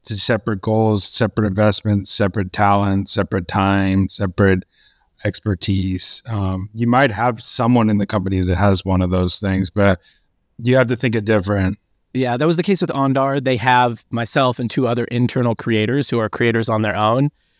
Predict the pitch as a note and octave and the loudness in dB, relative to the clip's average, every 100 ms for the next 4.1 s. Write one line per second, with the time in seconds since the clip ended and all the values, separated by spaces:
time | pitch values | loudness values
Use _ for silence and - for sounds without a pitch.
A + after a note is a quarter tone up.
0 | _ C3 B2 B2 B2 A#2+ C3 A#2+ C#3+ C3 | _ -4 -2 -2 -2 0 0 2 2 2
1 | A#2+ A2 A2 G#2+ - G#2+ G#2+ A#2 A2 G#2+ | 2 0 0 -2 -2 -2 -2 -2 -2 -4
2 | G#2 - D3 F#3 F#3+ G3 C#3+ D3+ F#3 A2 | -6 -2 2 2 2 0 2 2 2 0
3 | - A#2 A#2+ B2 B2 B2 C#3 C#3+ C3+ C3+ | -6 -4 -2 0 -2 0 0 0 -2 -2
4 | A#2+ | -2